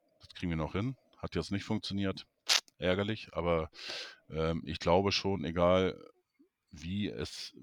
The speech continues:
Bold wird am Aufstieg gemessen. Er muss jetzt hoch und wenn das nicht klappt,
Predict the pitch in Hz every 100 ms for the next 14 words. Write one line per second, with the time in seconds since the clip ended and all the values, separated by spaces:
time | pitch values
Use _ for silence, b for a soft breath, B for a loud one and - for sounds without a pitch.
0 | 60 - 87 98 85 87 78 - 95 -
1 | - - - - 71 73 - - _ _
2 | _ _ _ _ _ 80 82 87 82 80
3 | - 95 101 85 85 87 80 - 80 98
4 | - - - - -